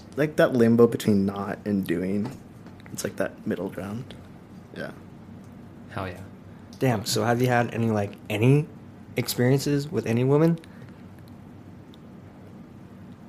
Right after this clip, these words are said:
Speaker 2: He
Speaker 1: I
Speaker 2: goes to a
Speaker 1: will,
Speaker 2: Christian
Speaker 1: uh, I'm
Speaker 2: college.
Speaker 1: pleading
Speaker 3: That was,
Speaker 1: the
Speaker 3: like, a
Speaker 1: fifth.
Speaker 3: invalid
Speaker 1: Is it the
Speaker 3: question.
Speaker 1: fifth?
Speaker 2: Yeah, he goes to the Christian college, bro. He can't.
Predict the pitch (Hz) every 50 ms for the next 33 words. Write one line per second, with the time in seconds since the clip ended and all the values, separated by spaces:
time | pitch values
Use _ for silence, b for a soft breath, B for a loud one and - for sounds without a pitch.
0 | - - - - - - - - - - - - - 113 117 113 117 113 - -
1 | 160 139 - - - 98 87 95 - - 104 92 - 107 113 113 - 117 110 127
2 | 156 185 190 151 131 131 120 117 113 104 - - - - - - - - - -
3 | - - - 143 147 143 131 113 113 104 113 123 120 107 104 - 120 113 117 120
4 | 117 - - 127 151 202 101 - - - - - - - - - - - - 131
5 | 117 110 117 117 143 143 - 165 147 - - 139 131 - 113 107 - 107 123 120
6 | - - - - 95 104 110 - - - - - - - - 139 131 107 -